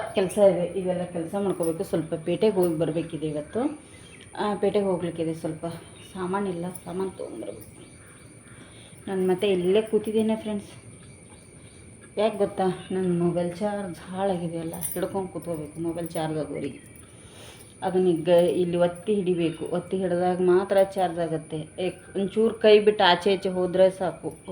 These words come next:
ಚಾರ್ಜೇ ಆಗೋದಿಲ್ಲ. ಹಾಗಾಗಿ ಇಲ್ಲೇ ಕೂತ್ಕೋತೇನೆ,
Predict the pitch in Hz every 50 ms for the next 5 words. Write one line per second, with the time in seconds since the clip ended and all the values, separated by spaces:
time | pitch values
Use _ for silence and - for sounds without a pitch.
0 | 180 165 160 - 190 185 185 185 190 220 214 190 180 170 160 175 185 226 285 285
1 | - - - - - - - - - - - - 214 220 214 226 214 208 190 220
2 | 214 202 202 202 196 - 202 180 185 185 180 175 180 170 170 165